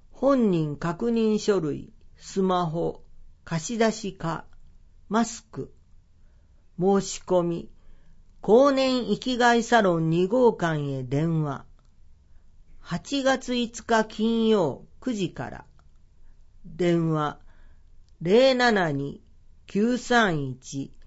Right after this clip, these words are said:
二二五五。九時から十七時。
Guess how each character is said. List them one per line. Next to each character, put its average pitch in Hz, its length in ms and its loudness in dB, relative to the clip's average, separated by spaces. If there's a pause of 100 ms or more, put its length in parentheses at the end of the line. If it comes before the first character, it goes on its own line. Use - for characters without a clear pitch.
(140)
二 214 400 0
二 214 380 0
五 156 340 0
五。 151 420 -2 (960)
九 294 140 0
時 220 220 -2
か 143 180 -4
ら 127 180 -6
十 202 400 0
七 196 380 0
時。 135 240 -12